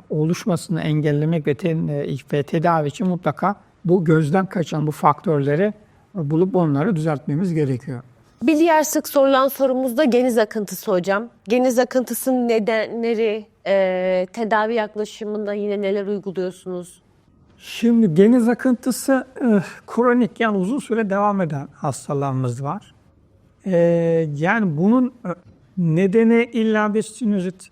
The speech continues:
Speaker 1: eh, kaynaklı değil. Elbette sık görüyoruz. Eh,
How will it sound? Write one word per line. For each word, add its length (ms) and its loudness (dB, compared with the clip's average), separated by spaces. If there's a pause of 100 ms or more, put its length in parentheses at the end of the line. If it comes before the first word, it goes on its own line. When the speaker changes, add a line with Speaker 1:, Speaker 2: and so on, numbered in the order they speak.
Speaker 1:
eh, 380 -6 (220)
kaynaklı 560 -4
değil. 200 2
Elbette 580 -4 (160)
sık 260 -10
görüyoruz. 540 -2 (840)
Eh, 240 0